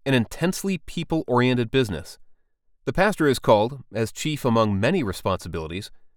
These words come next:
to know and love and serve and support all these delightful puzzles we call people sitting in the pews on Sunday morning. Of course, leading a church is about a lot of things.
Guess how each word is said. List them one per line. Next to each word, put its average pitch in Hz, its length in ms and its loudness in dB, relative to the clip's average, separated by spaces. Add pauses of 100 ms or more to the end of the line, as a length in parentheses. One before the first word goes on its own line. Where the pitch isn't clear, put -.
(200)
to 147 100 0
know 147 400 2
and 107 220 -4
love 139 440 2
and 110 160 -4
serve 156 440 -4
and 135 180 -4
support 156 640 0
all 147 140 -4
these 156 180 -2
delightful 143 600 -2
puzzles 139 520 -4
we 123 100 -2
call 147 260 -6
people - 480 -6 (240)
sitting 127 280 -2
in 123 80 2
the 113 80 -2
pews 127 420 -4
on 90 160 -2
Sunday 104 300 0
morning. 101 340 0 (1160)
Of 156 120 -6
course, 190 320 4 (200)
leading 185 300 0
a 156 60 0
church 180 420 0
is 147 100 -2
about 156 220 2
a 151 60 0
lot 143 240 4
of 95 80 -4
things. 107 360 -4